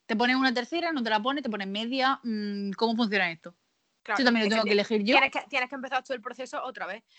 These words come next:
Speaker 1: Es que tengo que
Speaker 2: Mm.
Speaker 1: estudiar medicina yo.
Speaker 2: Aparte, tío, es como que si los epi-, eh, los epidemiólogos no saben,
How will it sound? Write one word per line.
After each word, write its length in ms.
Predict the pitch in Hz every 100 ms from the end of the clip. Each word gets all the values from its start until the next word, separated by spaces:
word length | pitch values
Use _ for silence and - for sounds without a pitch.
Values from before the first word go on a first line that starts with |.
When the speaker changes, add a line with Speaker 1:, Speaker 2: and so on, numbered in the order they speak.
| - _
Speaker 1:
Es 100 | 240
que 80 | 311
tengo 180 | 302 302
que 60 | 349
Speaker 2:
Mm. 40 |
Speaker 1:
estudiar 220 | 285 302
medicina 520 | 311 302 196 202 196
yo. 160 | 180 170 _ _ _ _
Speaker 2:
Aparte, 460 | 233 214 226 247 302
tío, 240 | 247 311 320
es 180 | 240 220
como 220 | 233 208
que 160 | 196 -
si 140 | 247
los 100 | 226
epi-, 280 | 220 214 -
eh, 120 | 233
los 200 | 233 240 -
epidemiólogos 1080 | - 247 - 240 220 220 233 277 208 175 175 _
no 160 | 240 247
saben, 440 | 233 175 175 180